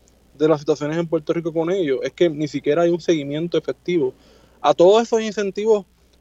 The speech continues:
económicos que se han dado para distintos contextos. Así que por ahí yo creo que la cosa no va. Pero lo segundo importante, que Esteban lo menciona,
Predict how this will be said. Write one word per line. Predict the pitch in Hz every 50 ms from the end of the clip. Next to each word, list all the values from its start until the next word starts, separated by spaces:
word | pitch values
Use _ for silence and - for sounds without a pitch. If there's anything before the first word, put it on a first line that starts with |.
| _ _ -
económicos | 185 175 - 185 180 190 202 208 214 196 196 185
que | - 175
se | 160 - 170
han | 170
dado | 170 185 202 202 190
para | - 170 160 156 143
distintos | 135 135 131 _ 143 143 147 143 - 147 175 170 156
contextos. | - - 160 143 131 - - - - _ _ - - -
Así | - - 151
que | 143 - - -
por | 131 165 - - 139 135
ahí | 131 139 156 180
yo | 180 175 175
creo | 170 175
que | 170 170
la | 160 151 147 151
cosa | 147 147 151 - 170
no | 156 147 139
va. | 127 131 - - _ _ _ _ _ _ _ - -
Pero | 202 196 196
lo | 202 202
segundo | 190 - 202 190 190 233 277 311 320
importante, | 302 302 262 247 233 214 185 220 226 233 226 202 180 160 151 147 - _ _ _ _ _ _ _ - 156 160 - - _
que | - 165 160
Esteban | 156 - - 170 165 175 190
lo | 202 208 202
menciona, | 196 185 175 - - 220 214 220 202 175 143 139